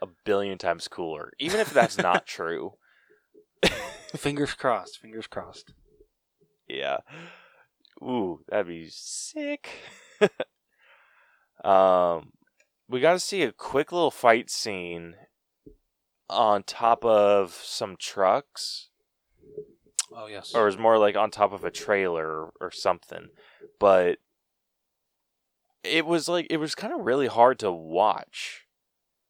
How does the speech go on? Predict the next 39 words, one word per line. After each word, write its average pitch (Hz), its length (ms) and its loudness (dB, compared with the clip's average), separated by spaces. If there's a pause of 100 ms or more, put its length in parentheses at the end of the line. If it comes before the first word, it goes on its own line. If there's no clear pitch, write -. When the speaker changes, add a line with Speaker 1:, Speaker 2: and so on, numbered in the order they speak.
(760)
Speaker 1:
Or 117 400 6 (340)
to - 200 -10
not 165 260 0
really 104 220 0
watch. 80 520 -6
It 135 100 -2
was 135 180 -6
hard 156 360 2
to 170 120 2
understand 117 440 -8
what 92 120 -8
was 90 120 -12
going 98 280 -2
on. 95 340 -2 (640)
Because 123 420 2
Speaker 2:
I, 120 60 -6
I 123 40 -8
can 113 180 -16
definitely 117 240 2
Speaker 1:
Bucky 143 180 -6
Speaker 2:
hear 131 100 -6
that. 92 80 -10
Speaker 1:
gets 127 200 0
kicked - 360 -6
off. 101 600 0 (1040)
And 110 360 0
Falcon 110 440 2
says, 104 720 -2 (800)
like, 95 200 2
"Oh, 147 260 2
that 139 200 2
little 139 200 0
girl 135 260 0
whooped 123 240 -6
your 123 180 -2
ass." 123 480 -2
And 92 260 -12
he, 92 360 -12
like, 90 280 -2